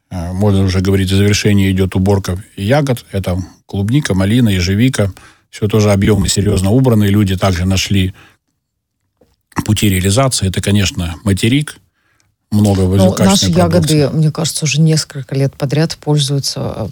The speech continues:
Speaker 2: просто колоссальным успехом на материке. Точно знаю, что за крымской клубникой, м, крымской ежевикой, м, идёт погоня в той же Москве, там, и в других крупных городах, куда вывозят
Speaker 1: Качественный,
Speaker 2: продукцию.
Speaker 1: экологически чистый, ну, давайте назовём это и солнечный продукт с нашего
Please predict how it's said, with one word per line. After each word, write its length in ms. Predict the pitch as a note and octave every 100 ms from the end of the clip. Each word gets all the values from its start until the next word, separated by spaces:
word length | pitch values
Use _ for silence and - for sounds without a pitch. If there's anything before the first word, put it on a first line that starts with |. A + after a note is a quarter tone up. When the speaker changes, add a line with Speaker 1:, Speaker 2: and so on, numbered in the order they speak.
| -
Speaker 2:
просто 280 | D3+ - -
колоссальным 560 | C#3 C#3 D3+ C3 B2+
успехом 460 | B2+ - A#2 C3 B2+
на 60 |
материке. 640 | B2 B2+ - B2+ - E3 F#3+ - - - - - _
Точно 400 | D#3+ D3+ - C#3+
знаю, 260 | B2+ D#3+ F3
что 240 | - D3
за 180 | C3+ C3+
крымской 520 | - E3+ F#3 - D#3
клубникой, 640 | - D3+ D3 C#3+ - C3 B2 -
м, 300 | - - -
крымской 460 | D3+ G3 - D3
ежевикой, 560 | C#3+ C#3 C#3+ D3 C3 A#2+
м, 480 | - - E2+ F#2+ -
идёт 320 | - D3 D#3+ -
погоня 600 | D#3 C#3+ C#3 B2 A#2 B2 -
в 140 | -
той 160 | - B2
же 120 | B2+
Москве, 400 | A#2+ - - F3
там, 200 | E3+ C3
и 20 |
в 60 | A#2+
других 320 | A#2+ C3+ E3+
крупных 360 | - - B2 A#2+
городах, 400 | A2+ A#2+ B2 -
куда 280 | C#3 B2
вывозят 220 | A#2+ B2 B2+
Speaker 1:
Качественный, 320 | C3 - A#2
Speaker 2:
продукцию. 280 | G#2+ G#2 G2
Speaker 1:
экологически 640 | F#2+ G#2 G#2 G2 - - G2
чистый, 600 | - A2+ G#2 - F#2 - - _ _ _ _
ну, 80 | A#2
давайте 200 | A2+ G2
назовём 220 | G2 F#2+
это 120 | F2+ F2+
и 80 |
солнечный 680 | F#2 - G#2+ G2+ F2+ - E2+
продукт 380 | F2 G2+ G#2+ C3+
с 80 | -
нашего 480 | F#2 F#2 G2 F2+